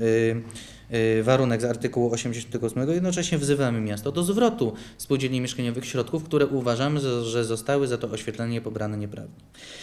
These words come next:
Więc trzeba, jeżeli już się przekazuje jakieś informacje, ja to pismo, y, upublicznię, żebyśmy wiedzieli, ym, jak wygląda prawda,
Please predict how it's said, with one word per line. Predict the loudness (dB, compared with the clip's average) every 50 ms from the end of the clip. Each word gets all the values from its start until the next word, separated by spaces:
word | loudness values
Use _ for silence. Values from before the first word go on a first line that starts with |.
| -18 -18 -20 -16 -12 -4
Więc | 0 0 0 0 0 -2 -4 -6 -6 -12 -20 -20 -20 -20 -20 -20 -12 -4
trzeba, | -2 2 2 2 2 4 2 2
jeżeli | 2 2 2 2 2 0 0
już | 0 -2
się | 0 0 0 0
przekazuje | 0 -2 -2 -2 -2 0 2 2
jakieś | 2 0 0 -4 -6
informacje, | -6 -6 -6 -4 -4 -4 -4 -4 -4 -6 -8 -8 -6 -4
ja | -2 -2 0 0 0 0 0 -2 -2 -2 -4 -4 -6 -10 -16 -20 -20 -20 -20 -20 -20 -20 -20 -20 -20 -20 -14 -2
to | 0 2 2 2 0 -2
pismo, | -4 -4 -4 -4 -4 -2 -2 -2 -2 -4 -6 -12 -16 -20 -20 -20 -10 -6
y, | -2 0 2 2 2 2 2 0 0 0 0 0 -2 -2 -4 -4 -8 -14 -18 -20 -20 -20 -20 -20 -2 0
upublicznię, | 2 2 2 0 -2 -2 -4 -6 -6 -6 -6 -6 -6 -6 -8 -10 -16 -18 -20 -20 -20 -20 -20 -6 -4
żebyśmy | -2 0 0 0 -2 -2 -4 -2 -2 -2 -2 -2 -2
wiedzieli, | -4 -4 -4 -4 -4 -2 -2 -2 -2 -2 -2 -2 -2 -2 -2 -2 -4
ym, | -4 4 6 6 6 6 0 -4 -6 -10 -16 -18 -20 -18 -18 -18 -10 -2
jak | -2 0 0
wygląda | 0 -2 -2 -2 -2 0 -2 -2
prawda, | -2 -4 -4 -4 -4 -6